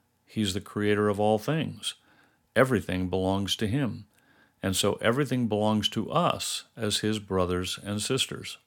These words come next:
When Jesus tells us about the final judgment, He said, as we read in Matthew chapter twenty-five, verse thirty-four, quote, "Then the king will say to those on his right,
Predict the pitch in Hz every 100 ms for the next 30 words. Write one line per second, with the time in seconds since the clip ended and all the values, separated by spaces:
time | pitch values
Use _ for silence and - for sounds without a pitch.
0 | _ _ _ _ _ _ _ _ - 110
1 | 104 156 190 165 - 127 131 110 90 -
2 | 98 95 95 - - 120 107 92 113 127
3 | - - - _ - _ _ _ _ -
4 | 110 - 151 107 95 101 95 98 104 107
5 | 98 95 101 - 98 - 107 - 98 -
6 | 98 92 110 104 98 92 98 - 104 95
7 | 92 - 147 104 85 87 - 98 95 -
8 | _ _ - - _ _ - 92 127 160
9 | - - 160 147 123 - 127 123 120 107
10 | 110 110 107 101 95 110 98 85